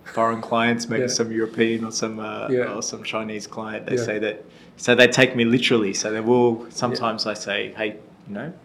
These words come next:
Speaker 1: they will be holding a milk tea or something. I said,
Speaker 2: Yeah.
Speaker 1: "Did you bring me as well?" Like,
Speaker 2: Yeah.
Speaker 1: and, uh, then they bring, they bring one for you because they think you're serious. So,
Speaker 2: Yeah.
Speaker 1: uh, so I have to sometimes, like, say, "No, I'm just,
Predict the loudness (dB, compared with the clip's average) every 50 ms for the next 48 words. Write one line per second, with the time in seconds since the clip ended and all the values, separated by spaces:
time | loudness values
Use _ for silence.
0 | -20 -20 -20 -20 -20 -20 -6 -4 -2 0 0 -2 -4 -8 -6 -4 -4 -4 -4 -6
1 | -8 -6 -8 -10 -10 -12 -16 -20 -20 -20 -20 -8 2 4 4 4 4 4 6 8
2 | 10 10 10 8 6 6 2 0 0 0 0 -2 -2 0 0 2 2 2 2 0
3 | 0 0 0 -2 -2 -2 -4 -4 -4 -4 -6 -8 -10 -14 -10 -6 -4 -2 2 4
4 | 6 6 6 4 4 2 0 0 0 2 2 2 2 0 -4 -12 -18 -20 -20 -20
5 | -18 -8 -2 0 2 4 4 6 8 8 8 6 6 2 0 2 4 4 6 8
6 | 8 8 8 8 8 6 6 6 6 6 6 8 10 8 8 10 8 6 6 6
7 | 6 6 8 8 6 4 -2 -4 -4 -4 -4 -4 -2 -4 -4 -4 0 2 2 2
8 | 2 2 0 -2 -4 -8 -10 -6 -4 0 2 4 4 4 2 0 -2 -2 -2 0
9 | 2 2 2 2 0 -2 -6 -8 -8 -8 -8 -6 -4 -4 -6 -6 -6 -10 -6 -4
10 | -4 -4 0 0 0 0 0 -2 -2 -2 -2 -2 -2 -2 -4 -4 -4 -4 -8 -10
11 | -10 -10 -10 -12 -12 -16